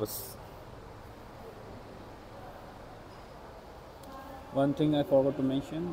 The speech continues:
इसमें आपको front parking sensors मिलते हैं, जो कि काफ़ी premium feature है and obviously आपको पता ही होगा काफ़ी गाड़ियों में नहीं आता है, काफ़ी कम गाड़ियों में ये feature आता है and it's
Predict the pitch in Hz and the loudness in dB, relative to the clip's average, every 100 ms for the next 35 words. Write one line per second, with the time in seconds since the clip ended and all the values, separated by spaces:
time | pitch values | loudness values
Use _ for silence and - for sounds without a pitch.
0 | - 120 - 123 123 117 - 127 123 123 | -2 -4 -2 0 2 0 2 6 6 6
1 | - - - - - - - - 131 131 | 2 -8 -12 -12 -12 -12 -12 -4 -2 -2
2 | 117 113 123 - 120 110 117 120 117 104 | 0 0 0 -2 -2 -4 -4 -2 -2 -2
3 | 123 131 120 113 113 110 117 120 120 120 | 0 2 2 0 0 0 2 2 4 4
4 | 123 117 123 131 123 117 117 - - 120 | 4 4 8 8 6 4 -2 -4 0 4
5 | 120 120 127 123 120 - 117 120 120 117 | 6 4 8 10 10 6 0 4 4 4
6 | 117 113 - 117 113 117 117 117 113 110 | 2 2 2 4 6 6 2 0 0 0
7 | 104 110 107 - - - - - - - | -2 0 -2 -2 -12 -12 -14 -14 -14 -12
8 | - - 117 127 127 127 123 123 123 127 | -6 0 2 6 8 10 12 10 8 6
9 | 127 123 127 120 - 135 - - - - | 6 4 6 6 4 -2 -8 -8 -10 -8
10 | - - - - 139 143 | -10 -8 -10 -2 6 8